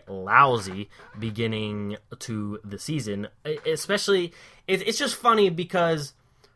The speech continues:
we talk about all these guys that are having, like, historic starts to the season, like Boogie, like Giannis, uh, like Chris, like Kristaps, even Ben Simmons in terms of rookies.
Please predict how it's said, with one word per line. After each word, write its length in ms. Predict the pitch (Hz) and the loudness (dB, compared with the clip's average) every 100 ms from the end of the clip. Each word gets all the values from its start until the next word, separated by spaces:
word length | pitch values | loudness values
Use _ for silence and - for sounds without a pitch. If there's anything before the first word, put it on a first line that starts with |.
| - | -6
we 100 | 151 | -2
talk 300 | 151 190 190 | 4 6 6
about 340 | 190 180 170 | 6 8 8
all 240 | 139 151 160 | 4 2 2
these 220 | 160 143 | 0 0
guys 320 | 139 131 143 | 0 2 0
that 80 | 143 | 0
are 60 | 131 | 0
having, 260 | 131 135 | 0 -2
like, 160 | 131 117 | -2 -4
historic 720 | - 123 - - 160 170 - | -6 -4 -2 4 6 6 6
starts 400 | - 147 147 - | 0 2 2 0
to 120 | - | -6
the 80 | 135 | -4
season, 500 | 127 127 127 123 120 | -4 -6 -4 -2 0
like 380 | 117 107 101 - | 0 -2 -4 -2
Boogie, 540 | 139 139 127 127 127 | 2 2 0 -4 -2
like 380 | 123 113 104 - | -2 -2 -4 -6
Giannis, 720 | 117 135 139 139 131 127 - - - - _ - | 0 4 4 4 2 0 -4 -12 -20 -20 _ -6
uh, 260 | 107 98 | -4 -2
like 180 | 95 98 | -4 -8
Chris, 360 | - 110 - - - | -8 -8 -8 -12 -10
like 200 | 110 104 | -10 -4
Kristaps, 840 | 165 151 - 151 139 139 135 - | -2 -2 2 2 4 2 0 -10
even 560 | - 139 131 127 120 117 | -8 -2 0 0 -2 -4
Ben 360 | 120 117 120 110 | -6 -4 -4 -4
Simmons 480 | - 135 131 127 117 | -4 -2 -2 -4 -4
in 120 | 113 | -6
terms 280 | 107 113 95 | -6 -6 -8
of 100 | 87 | -2
rookies. 640 | 123 151 143 131 123 117 | 2 2 2 -4 -4 -8